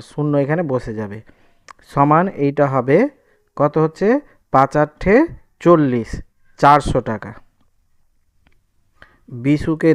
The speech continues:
দেব চারশো টাকা, অতএব অপর্ণাকে দেব, অপর্ণাকে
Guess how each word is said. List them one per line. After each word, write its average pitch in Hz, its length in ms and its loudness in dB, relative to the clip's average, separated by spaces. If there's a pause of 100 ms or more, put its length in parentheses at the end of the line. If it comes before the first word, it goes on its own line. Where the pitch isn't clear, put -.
দেব 139 160 0 (680)
চারশো 135 380 2 (100)
টাকা, 110 200 -12 (500)
অতএব 143 680 2 (240)
অপর্ণাকে 180 640 2 (120)
দেব, 113 140 -4 (1700)
অপর্ণাকে 143 1000 0